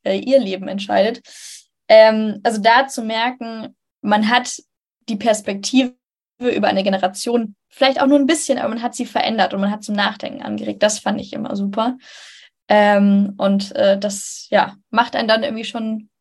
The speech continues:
schon stolz, jemanden, ja, ins Nachdenken gebracht zu haben. Und vielleicht auch nochmal, also auch wenn man keine Unterschrift gesammelt hat, man hat die Debatte angeregt. Und das ist, glaube ich, wahnsinnig schön und wahnsinnig wertvoll. Und das bleibt mir auf jeden Fall in Erinnerung.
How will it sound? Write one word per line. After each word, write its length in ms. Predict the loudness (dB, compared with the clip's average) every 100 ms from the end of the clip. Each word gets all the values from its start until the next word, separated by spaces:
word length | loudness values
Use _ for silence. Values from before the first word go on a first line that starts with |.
| _
schon 220 | -6 -2 -2
stolz, 500 | 2 2 2 0 -6
jemanden, 640 | -6 -4 -2 -4 -4 -12 _ _ _
ja, 120 | -4 -2
ins 180 | -2
Nachdenken 380 | 0 0 -2 -6
gebracht 340 | -6 -6 -6 -8
zu 100 | -6
haben. 200 | -4 -4
Und 160 | -4
vielleicht 260 | 2 2 2
auch 80 | 0
nochmal, 240 | -2 -2
also 260 | -2 -2 -2
auch 220 | 0 0 2
wenn 80 |
man 140 | 0 0
keine 200 | 0 0
Unterschrift 400 | 0 -2 -4 -10
gesammelt 360 | -4 -4 0
hat, 160 | -4 -4 -10 _ _ _ _ -8
man 160 | -4
hat 260 | -4 -6 -6
die 160 | -6
Debatte 340 | -2 0 0 0
angeregt. 600 | -8 -10 -12 -12 -14 -10
Und 120 | -2
das 160 | -2 -2
ist, 140 | -8
glaube 180 | -6 -6
ich, 120 | -6
wahnsinnig 440 | -4 -2 -2 -4
schön 140 | -4 -6
und 140 | -4
wahnsinnig 500 | -4 -4 -4 -4 -4
wertvoll. 280 | -6 -4 -4
Und 120 | -2
das 180 | -2 -2
bleibt 260 | 0 0 2
mir 180 | 0
auf 120 | -2 -4
jeden 140 | -8
Fall 200 | -2 -2
in 100 | 0
Erinnerung. 460 | 0 2 2 2